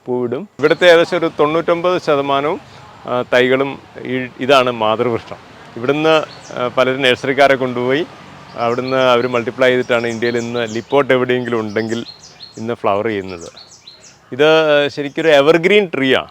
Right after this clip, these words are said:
ഇതിനകത്ത് നമ്മൾ നടുമ്പോ ഉള്ള ഇല ഇപ്പോഴും ഉണ്ടാവും. ഇതൊരു ഏകദേശം ഒരു എട്ട് വർഷമായിട്ടുള്ള ഇതാണ്. ഇവിടുന്ന് ഓരോ നഴ്സറിക്കാർ കൊണ്ടുപോയി അവിടുന്ന് അവര് മൾട്ടിപ്ലൈ ചെയ്തിട്ടാണ് ഇന്ന്,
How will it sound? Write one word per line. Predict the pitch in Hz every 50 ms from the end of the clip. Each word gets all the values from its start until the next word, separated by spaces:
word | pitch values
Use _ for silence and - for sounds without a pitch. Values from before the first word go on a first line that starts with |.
| - - -
ഇതിനകത്ത് | - 127 127 135 139 147 156 147 175 170
നമ്മൾ | 165 151 147 147 160
നടുമ്പോ | 160 156 147 143 143 151 160 180 190 208
ഉള്ള | 190 175 165 165 156 143
ഇല | 135 135 147 185 - _ _ _ _ _ _ _ _ _ -
ഇപ്പോഴും | - 113 120 147 160 156 135
ഉണ്ടാവും. | 113 98 92 92 - -
ഇതൊരു | - 135 147 156 160 156 160 160 156
ഏകദേശം | 156 143 143 139 151 135 - 165
ഒരു | 151
എട്ട് | 135 - - -
വർഷമായിട്ടുള്ള | 160 151 135 - - 147 135 135 135 135 131 131 135 - _ _ - _ _ _ _ _ _ _ _ _ _ _ _ _ _ 113
ഇതാണ്. | 110 101 107 123
ഇവിടുന്ന് | 123 117 123 135 147 156 160 156 143 135
ഓരോ | 135 143
നഴ്സറിക്കാർ | 151 147 139 131 - - 143 139 147 147 143
കൊണ്ടുപോയി | 147 143 135 131 135 135 127
അവിടുന്ന് | 123 120 123 131 135 135
അവര് | 135 151 139 131 123 135 143
മൾട്ടിപ്ലൈ | 139 131 127 113 127 127 139 131 127
ചെയ്തിട്ടാണ് | 127 127 123 123 - 120 117 131 185 285 _ _ - - _ _ - -
ഇന്ന്, | 120 123 135 135 135